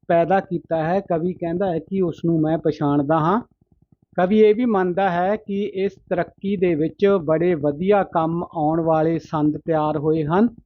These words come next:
ਪਰ ਨਾਲ ਹੀ ਵਿਨਾਸ਼ ਕਰਨ ਵਾਲੇ ਹਥਿਆਰ ਵੀ ਬਣੇ ਹਨ। ਕਿੱਥੇ ਜਾਣਾ, ਕਿਹੜੀ ਮੰਜ਼ਿਲ, ਕੌਣ ਠਿਕਾਣਾ, ਕੀ ਕਹਿੰਦੇ ਹੋ?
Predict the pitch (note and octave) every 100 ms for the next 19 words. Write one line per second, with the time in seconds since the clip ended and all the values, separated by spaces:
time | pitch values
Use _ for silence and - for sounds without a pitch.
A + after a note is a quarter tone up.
0 | _ - F3+ G3+ C#3+ _ - C#3+ E3 E3+
1 | F#3+ E3 F3+ D#3+ D3+ D3 D#3+ - - D3+
2 | C#3 C#3+ C#3+ C#3+ F#3+ G#3+ _ - F3 E3+
3 | C#3+ B2+ E3 C#3 C3+ B2+ A2 D3 A#2+ -
4 | _ _ _ _ _ _ _ _ _ _
5 | _ G3+ G#3 - A3+ G#3+ E3 D#3 D#3+ E3
6 | E3 - D#3+ E3+ G3+ F3 C#3+ C#3 C#3+ B2
7 | _ - E3+ F#3 A3 G#3+ - D#3 C#3+ D#3
8 | F3 - _ - F3+ G3+ D#3+ D3 E3 D3+